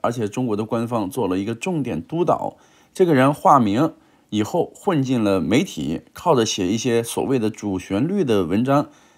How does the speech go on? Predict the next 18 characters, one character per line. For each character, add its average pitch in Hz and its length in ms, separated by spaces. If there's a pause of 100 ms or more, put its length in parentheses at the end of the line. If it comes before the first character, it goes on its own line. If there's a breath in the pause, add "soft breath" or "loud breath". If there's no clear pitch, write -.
(120 soft breath)
居 - 180
然 127 380
还 104 320
在 110 400
江 180 220
苏 180 120
的 156 140
一 127 100
个 127 280
城 120 280
市 139 160
的 107 380
日 165 160
报 147 240
社 - 300 (180)
成 - 240
为 131 140
了 110 260